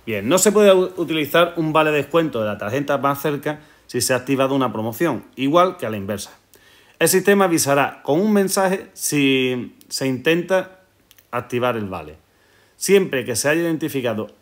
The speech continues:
al cliente como cliente de tarjeta más cerca, se ha de introducir el código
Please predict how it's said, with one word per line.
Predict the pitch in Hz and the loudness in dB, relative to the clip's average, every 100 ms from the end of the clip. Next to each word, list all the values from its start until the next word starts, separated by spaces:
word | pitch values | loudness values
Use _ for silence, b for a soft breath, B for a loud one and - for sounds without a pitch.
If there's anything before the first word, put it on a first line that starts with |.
| _ | _
al | - 175 170 | -4 -4 -2
cliente | 165 170 170 170 | -2 -2 -4 -4
como | 143 123 | -2 -2
cliente | 110 127 147 160 | -2 -2 -2 0
de | 143 | -2
tarjeta | 110 104 113 | -2 -6 -4
más | 123 120 | -4 -4
cerca, | 139 131 143 143 | -4 -4 -4 -8
se | - - | -8 -2
ha | 147 | 0
de | |
introducir | 160 151 151 139 147 | 0 -2 -4 -2 0
el | 127 127 | -2 -2
código | 160 147 143 151 - | -2 0 0 -4 -8